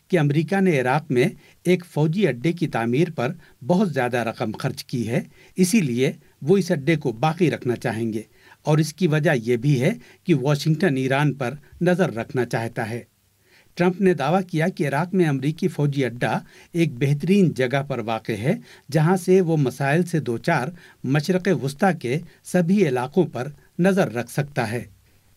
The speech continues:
इराक़ी हिजबुल्लाह के तर्जुमान मोहम्मद महिया ने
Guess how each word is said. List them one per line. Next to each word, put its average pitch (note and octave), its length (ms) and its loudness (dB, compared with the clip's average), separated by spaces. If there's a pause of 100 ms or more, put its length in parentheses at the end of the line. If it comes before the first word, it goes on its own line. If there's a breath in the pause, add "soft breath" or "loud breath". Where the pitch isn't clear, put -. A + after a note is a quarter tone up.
(100)
इराक़ी E3 340 2
हिजबुल्लाह D#3+ 440 4
के F3+ 120 2
तर्जुमान D3+ 500 0
मोहम्मद C#3+ 420 2
महिया C3+ 320 2
ने B2+ 200 2